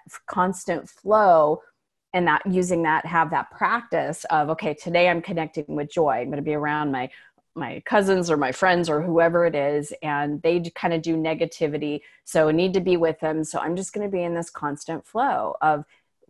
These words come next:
when you let your heart light come out and literally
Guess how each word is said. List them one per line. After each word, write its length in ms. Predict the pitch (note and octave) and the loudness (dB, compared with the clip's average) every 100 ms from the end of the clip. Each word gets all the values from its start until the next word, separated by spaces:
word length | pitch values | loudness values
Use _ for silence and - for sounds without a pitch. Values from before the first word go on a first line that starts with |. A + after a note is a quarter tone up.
| - _ _ | -20 _ _
when 200 | - F3 | -4 -2
you 120 | E3+ E3+ | 0 2
let 220 | G#3 A3+ | 2 4
your 160 | B3+ B3+ | -2 -2
heart 440 | - A3+ G3+ - | 0 2 2 0
light 340 | B2 B2+ C3+ _ _ | -2 -2 -4 _ _
come 260 | - - G3 | -12 -6 -2
out 380 | E3+ D#2 A1 - _ - | -2 -2 -6 -10 _ -12
and 160 | D#3+ E3+ | -4 2
literally 640 | F#3 F#3+ E3 D3+ C#3+ C3+ | 4 6 6 6 2 0